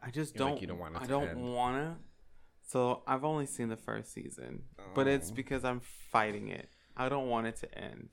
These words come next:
Speaker 2: Okay, well,
Speaker 1: But I think I'm gonna give it a, I'm gonna give in and just watch it.
Speaker 2: Are there, are there platonic just friendships between fellow L G B T Q people that are shown, I guess, in a positive way?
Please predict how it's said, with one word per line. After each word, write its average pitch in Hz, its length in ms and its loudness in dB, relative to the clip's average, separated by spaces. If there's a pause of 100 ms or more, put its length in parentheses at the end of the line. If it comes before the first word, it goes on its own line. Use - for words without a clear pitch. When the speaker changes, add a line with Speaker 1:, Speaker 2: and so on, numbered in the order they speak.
(140)
Speaker 2:
Okay, 170 240 6
well, 170 180 8
Speaker 1:
But 156 160 8
I 131 40 10
think 156 220 4
I'm 147 100 8
gonna 143 120 6
give 120 220 4
it 120 80 6
a, 117 240 4
I'm 123 140 0
gonna 123 120 2
give 113 180 0
in 107 340 -2 (240)
and 107 120 -4
just 107 220 -8
watch - 280 -4
it. - 140 -10
Speaker 2:
Are 139 100 8
there, 139 220 6
are 131 140 6
there 127 380 2 (120)
platonic 123 580 0
just - 200 -8
friendships 120 400 -4
between 123 540 -6 (320)
fellow 117 240 -2
L 113 140 -2
G 113 140 -6
B 113 160 -8
T 117 160 -8
Q 120 220 -8
people 120 540 -6 (460)
that 127 120 8
are 123 80 8
shown, 131 300 4
I 127 40 0
guess, 123 200 0
in 123 80 -2
a 110 40 -2
positive 113 560 -2 (460)
way? 120 340 -4